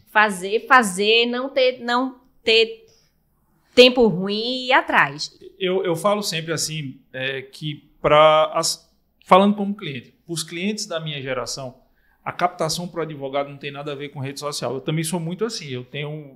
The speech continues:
Speaker 2: as pessoas da minha confiança e eu só gosto de resolver com as pessoas da minha confiança. É tanto que quando eu tinha um gerente num banco que virou uma espécie de consultor financeiro. Quando trocaram ele de agência, eu pedi pra que ele trocasse minha conta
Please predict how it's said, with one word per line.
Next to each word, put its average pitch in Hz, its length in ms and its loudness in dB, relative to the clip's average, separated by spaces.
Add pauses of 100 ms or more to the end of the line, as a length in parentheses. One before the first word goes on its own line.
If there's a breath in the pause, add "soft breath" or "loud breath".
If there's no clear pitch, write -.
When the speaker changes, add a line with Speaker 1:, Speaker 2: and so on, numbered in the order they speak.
Speaker 2:
as - 120 -8
pessoas 180 380 -6
da 180 120 -4
minha 156 200 -4
confiança 147 760 -8 (280)
e 165 60 -2
eu 165 60 2
só 175 140 0
gosto 170 200 0
de - 40 -10
resolver 160 340 -10
com 160 100 -16
as 156 100 -14
pessoas 170 360 -10
da 160 100 -6
minha 147 180 -8
confiança. 143 400 -8
É - 20 -4
tanto 170 280 -4
que 180 120 -18
quando 185 460 -8 (420)
eu 151 400 -4
tinha 160 140 -6
um 156 60 -2
gerente 147 320 -2
num 139 120 -12
banco 165 480 -2
que 156 400 -14
virou 170 400 -8
uma 190 80 -4
espécie 170 360 -6
de 165 80 -18
consultor 190 560 -6
financeiro. 170 520 -2 (400 soft breath)
Quando 156 160 -4
trocaram 165 380 2
ele 170 100 -8
de 175 60 -6
agência, 151 320 -6
eu 156 40 -20
pedi 151 180 -20
pra 147 140 -14
que 147 80 -20
ele 143 80 -20
trocasse 143 440 -4
minha 165 200 0
conta 156 460 -8